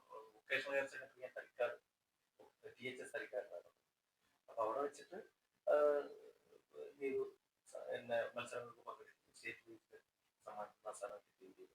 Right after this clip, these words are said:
ക്ലാസിക്കൽ മ്യൂസിക്കിൽ ലൈറ്റ് കിട്ടുകയും ചെയ്തു. അതിനുശേഷം കോളേജിൽ കയറി. കോളേജിൽ, ഏ, കോളേജിൽ, ഏ, മ്യൂസിക് മെയിനായിട്ട് എടുത്തു. ഡിഗ്രി ചെയ്തു, പി ജി ചെയ്തു. കുറച്ച് അങ്ങനെയൊക്കെ അങ്ങ് പോയി.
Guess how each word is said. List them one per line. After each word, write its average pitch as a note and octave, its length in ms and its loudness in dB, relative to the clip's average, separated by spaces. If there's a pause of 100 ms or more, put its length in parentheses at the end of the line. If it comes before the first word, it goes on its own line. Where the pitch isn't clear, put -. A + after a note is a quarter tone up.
ക്ലാസിക്കൽ - 320 2
മ്യൂസിക്കിൽ - 420 -20
ലൈറ്റ് - 140 -12
കിട്ടുകയും - 300 -20
ചെയ്തു. - 2000 -20
അതിനുശേഷം C#3+ 340 -6
കോളേജിൽ D3 360 6
കയറി. - 840 -6
കോളേജിൽ, G#2+ 460 2 (600)
ഏ, - 160 2
കോളേജിൽ, A2 460 2 (600)
ഏ, B2+ 140 2
മ്യൂസിക് B2+ 440 -6
മെയിനായിട്ട് A#2 380 -6
എടുത്തു. - 920 -20 (220)
ഡിഗ്രി A#2 160 -4
ചെയ്തു, A2 280 -2 (500)
പി D#4+ 60 -6
ജി D#4+ 160 -10
ചെയ്തു. F#3 220 -8 (800)
കുറച്ച് - 240 -2 (680)
അങ്ങനെയൊക്കെ E3 340 2
അങ്ങ് F3+ 320 0
പോയി. F3+ 200 4